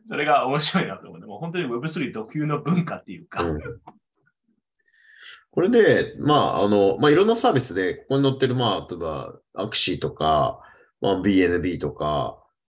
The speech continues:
Speaker 2: あの、まあ、僕が知ってるサービスは別に全部ではないんですけど、その、こういうものの中で、なんかやっぱりこう、その後も継続できるかどうかとか、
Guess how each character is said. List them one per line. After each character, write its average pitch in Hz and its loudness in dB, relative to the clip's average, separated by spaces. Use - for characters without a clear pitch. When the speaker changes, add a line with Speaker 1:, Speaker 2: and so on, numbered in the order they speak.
Speaker 2:
あ 80 -4
の、 80 -6
ま 87 -4
あ、 80 -4
僕 98 -2
が 107 0
知 - -10
っ - -20
て 113 -2
る 107 0
サ 107 -6
ー - -4
ビ 87 -8
ス 98 -10
は - -8
別 - -12
に - -18
全 95 -4
部 73 -12
で 69 -8
は - -10
な 85 -6
い 87 -6
ん 73 -8
で - -12
す - -12
け - -10
ど、 78 -4
そ - -6
の、 147 -6
こ 151 4
う - 6
い - 6
う - 6
も 156 6
の 151 6
の 151 4
中 143 2
で、 78 -2
な 127 2
ん - 2
か 107 2
や 104 0
っ - -8
ぱ 123 0
り 104 -2
こ 80 -6
う、 - -20
そ 160 -4
の 214 2
後 123 0
も 98 -4
継 117 -2
続 113 -4
で 107 -2
き 110 -4
る 98 -4
か 78 -8
ど 82 -10
う 69 -12
か 73 -12
と - -14
か、 58 -16